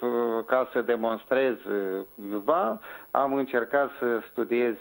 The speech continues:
uh, ziarele din perioada a anilor interbelici și am descoperit cu bucurie și cu emoții articole în ziare, mai ales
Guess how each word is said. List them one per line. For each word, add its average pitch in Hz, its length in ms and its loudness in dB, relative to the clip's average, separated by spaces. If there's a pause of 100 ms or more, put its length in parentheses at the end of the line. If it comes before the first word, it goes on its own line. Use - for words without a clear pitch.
uh, 104 440 -2 (920)
ziarele 104 580 0
din 98 480 -4
perioada 98 640 0 (340)
a 95 800 0
anilor 101 580 0
interbelici 117 840 0 (100)
și - 60 -2
am 131 220 0
descoperit 123 1120 0 (460)
cu 110 760 2
bucurie 123 720 0
și - 180 -4
cu 113 100 -2
emoții 120 840 -2 (260)
articole 123 1080 0
în 104 280 0
ziare, 117 400 2
mai 98 220 0
ales 98 180 -2